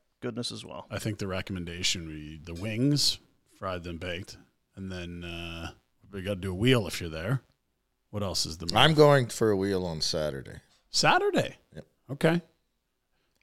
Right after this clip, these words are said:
Speaker 2: Should we give everyone the heads up? Blast it on social media. You could write your name down a few times, make some money while you're up
Speaker 3: We
Speaker 2: there.
Speaker 3: got, uh,
Speaker 2: Turn it into a signing event.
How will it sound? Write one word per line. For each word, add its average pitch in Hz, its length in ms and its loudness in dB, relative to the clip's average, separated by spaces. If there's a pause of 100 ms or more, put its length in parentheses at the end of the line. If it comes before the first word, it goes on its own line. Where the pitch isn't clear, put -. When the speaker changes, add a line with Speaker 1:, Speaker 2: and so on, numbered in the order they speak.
Speaker 2:
Should 131 220 4
we 135 80 6
give 139 200 8
everyone 143 280 8
the 131 80 6
heads 135 200 8
up? 180 200 8
Blast 143 300 8
it 156 60 6
on 139 80 6
social 147 280 6
media. 143 260 8
You 139 100 6
could 123 260 0
write 135 240 8
your 131 160 4
name 135 240 8
down 147 180 10
a 143 40 6
few 151 120 6
times, 151 280 6
make 139 120 4
some 131 140 4
money 143 180 4
while 165 140 4
you're 165 100 6
up 170 60 0
Speaker 3:
We 175 60 -4
Speaker 2:
there. 185 140 4
Speaker 3:
got, 180 340 -8
uh, 90 60 -2
Speaker 2:
Turn 135 140 2
it 127 80 2
into 135 180 6
a 120 40 4
signing 147 340 6
event. 170 280 2